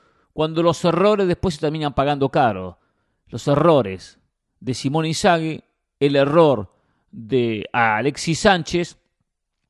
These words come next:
lleva a que el Inter, que de por sí venía incómodo,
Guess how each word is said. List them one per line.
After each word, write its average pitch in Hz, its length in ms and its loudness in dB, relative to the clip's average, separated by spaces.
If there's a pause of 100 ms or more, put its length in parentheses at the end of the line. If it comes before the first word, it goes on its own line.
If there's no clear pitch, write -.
(140)
lleva 185 600 4 (320)
a 143 80 0
que 175 140 2
el 175 80 0
Inter, 135 500 -2
que 190 120 6
de 185 140 6
por 160 240 2
sí 226 240 -2
venía 190 340 0
incómodo, 139 800 2